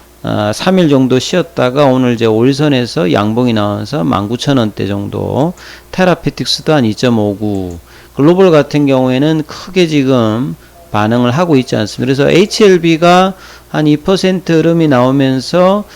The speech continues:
이 모-, 그 목요일, 금요일의 흐름을 다시, 예, 올라가고 있는 부분이죠. 그리고 하나 더 이제 양봉이 나와서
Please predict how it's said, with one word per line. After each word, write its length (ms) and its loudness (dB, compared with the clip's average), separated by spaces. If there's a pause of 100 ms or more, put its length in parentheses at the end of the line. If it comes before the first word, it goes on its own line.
(200)
이 160 2
모-, 320 -2
그 640 0
목요일, 380 4
금요일의 440 4
흐름을 380 4
다시, 600 2 (360)
예, 140 0
올라가고 580 6
있는 240 0
부분이죠. 600 -2 (260)
그리고 280 6
하나 460 4
더 220 8
이제 220 4
양봉이 520 4
나와서 760 2